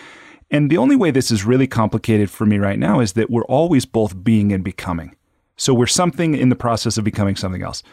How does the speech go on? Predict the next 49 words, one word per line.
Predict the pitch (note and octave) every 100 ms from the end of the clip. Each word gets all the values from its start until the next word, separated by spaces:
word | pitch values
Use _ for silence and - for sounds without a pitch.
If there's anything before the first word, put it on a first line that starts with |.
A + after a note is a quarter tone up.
| _ - - - -
So | - D#3
I | D#3+
acknowledge | D#3 F3+ F3+ C3 -
there's | A#2+ A2+
a | A2
way | A#2 G#2+
that | G#2
I | A2
might | A#2 A2+
say, | - G#2+ G#2 G2 -
"Whatever, | A#2 G2 F2+ E2+
I | G#2
wanna | G#2+ G#2+
be, | G#2+ G#2+ G#2 - _ - -
I | G#2+
wanna | A2
become | A2 - G#2
a |
doctor. | G2+ F#2 - G2
I | F#2
wanna | G2 G#2+
be | G#2+
a |
best-selling | G2 G#2+ - G#2+ G#2
author. | F#2+ F2+ G2 F2
I |
wanna | F#2+ G2+
be | F#2+ G2
whatever." | F#2+ A#2+ D#3 - - - - - - - _ _
And | C#3+ C3+ C#3
then | C#3+ C3+ _ _
three | - E3+ D3
years | E3+ -
go | A2
by, | F#2+ G2+
ten | - D#3 C#3+
years | F#3
go | - G2+
by, | G2 G2
and | G#2
we | G#2
haven't | B2 D#3 G2 - - _ _ _ -
become | A2+ - G2+ F2
that. | D#2+ - - _ _ _
Did | - D3+
we | C#3+
really | B2 C3 A#2+
want | G#2 F3 F3+ F2+
it? | - -